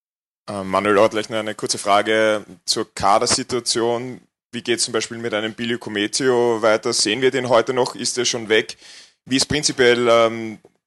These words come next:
die Defensive dann aufgestellt? Weil wir haben auch bei Michael Wiemer in Deutschland gesehen, Dreierkette ist ab und zu auch ein Thema. Drei Innenverteidiger, wenn Cometio jetzt geht, kommt der neuer oder schaffen das die anderen?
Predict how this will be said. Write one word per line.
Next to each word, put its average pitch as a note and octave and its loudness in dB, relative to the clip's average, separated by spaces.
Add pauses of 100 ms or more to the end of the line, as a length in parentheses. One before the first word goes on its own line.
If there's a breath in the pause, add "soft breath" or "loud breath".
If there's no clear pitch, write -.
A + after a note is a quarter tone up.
(240)
die A#2+ -4
Defensive B2 0
dann A#2+ -2
aufgestellt? A2 0
Weil G#2+ 0
wir A2 0
haben G#2 -2
auch G#2 -4
bei G#2 -6
Michael G#2+ -6
Wiemer A#2 -6
in A2 -6
Deutschland G#2 -2
gesehen, A2 -4 (160)
Dreierkette A#2+ 0 (400)
ist - -4
ab G2+ 0
und A#2 -8
zu A2+ 0
auch F#2+ 4
ein A#2 -6
Thema. B2 0
Drei G#2+ 0
Innenverteidiger, B2+ 2 (120)
wenn A#2+ -8
Cometio B2 -4
jetzt A#2 -2
geht, A#2 -2
kommt B2 -4
der B2+ -2
neuer B2 4
oder A2+ 2
schaffen A2 -4
das - -6
die F#2+ -6
anderen? E2 -8